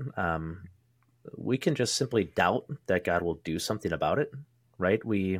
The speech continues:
we doubt that God can make it happen, and we wouldn't dare say that. Um,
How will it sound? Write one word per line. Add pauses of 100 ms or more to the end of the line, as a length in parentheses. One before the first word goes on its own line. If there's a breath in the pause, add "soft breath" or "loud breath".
we
doubt
that
God
can
make
it
happen,
and
we
wouldn't
dare
say
that. (560 loud breath)
Um,